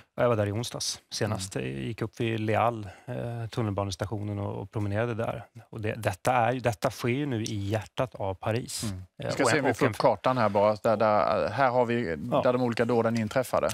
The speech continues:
Speaker 1: Och en fredagkväll när det
Speaker 2: Ja.
Speaker 1: är väldigt många människor ute i Paris.
Speaker 2: Mm.
Speaker 1: Det kom ju uppgifter igår kväll om att taxichaufförer stängde av sina taxametrar för att ta hem folk.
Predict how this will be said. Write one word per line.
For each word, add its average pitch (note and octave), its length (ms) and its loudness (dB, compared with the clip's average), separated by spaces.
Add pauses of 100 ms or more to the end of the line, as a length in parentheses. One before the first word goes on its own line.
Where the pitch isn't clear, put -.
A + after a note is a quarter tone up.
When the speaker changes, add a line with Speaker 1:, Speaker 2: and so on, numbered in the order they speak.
Speaker 1:
Och C3+ 240 0
en A2 100 2
fredagkväll G#2+ 640 0
när G#2+ 160 0
det G#2 60 0
Speaker 2:
Ja. A2 80 0
Speaker 1:
är G2+ 240 0
väldigt G#2 460 0
många G2+ 240 -2
människor G2 540 -6 (200)
ute A2+ 300 -6
i A2 120 -6
Paris. - 580 -8
Speaker 2:
Mm. A2+ 140 0
Speaker 1:
Det F#2+ 60 -4
kom A#2 120 0
ju A#2+ 60 0
uppgifter A2+ 380 -4
igår G#2+ 160 -2
kväll A#2 360 0
om G#2 280 -2
att G2+ 160 -4
taxichaufförer A2+ 800 -4
stängde G#2 360 -6
av G#2+ 380 -4 (600)
sina A2 240 0
taxametrar G#2+ 680 -4
för G#2 140 -6
att F#2+ 80 -4
ta - 80 -6
hem G2 380 -4 (340)
folk. - 400 -10